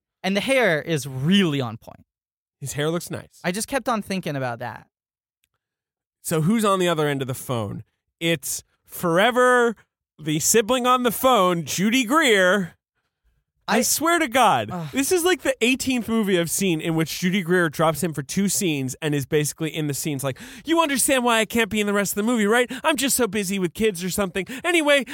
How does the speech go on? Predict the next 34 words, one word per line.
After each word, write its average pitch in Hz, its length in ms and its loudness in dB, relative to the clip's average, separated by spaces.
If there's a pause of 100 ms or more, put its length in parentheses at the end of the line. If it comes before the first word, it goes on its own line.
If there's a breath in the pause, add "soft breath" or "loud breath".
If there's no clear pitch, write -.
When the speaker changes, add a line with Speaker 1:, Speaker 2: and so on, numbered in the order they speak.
Speaker 2:
ah, 330 280 4
I - 20 6
love 311 220 4
you, 262 100 0
bye," 311 580 2
you 202 140 0
know? 196 340 0
And 196 120 -14
you're 196 100 -8
like, 196 140 -12
"Why 240 220 -4
are 320 100 -2
you 277 160 -2
wasting 247 360 -2
Judy 190 220 -8
Greer?" 143 400 -14
Speaker 1:
Do 240 140 -12
you - 20 -8
know 302 60 -6
what's 330 120 -8
crazy, 226 460 -4 (380)
craziest 202 840 -4
about 175 320 0
that 170 260 -2
to 175 120 -8
me? 180 340 -6 (840)
Uh, 143 400 -2 (800)
this 202 180 -2
film 262 500 -2 (720)
is - 60 -20
from 117 120 -20
two - 120 -14
thousand 202 280 -6
five, 147 240 -8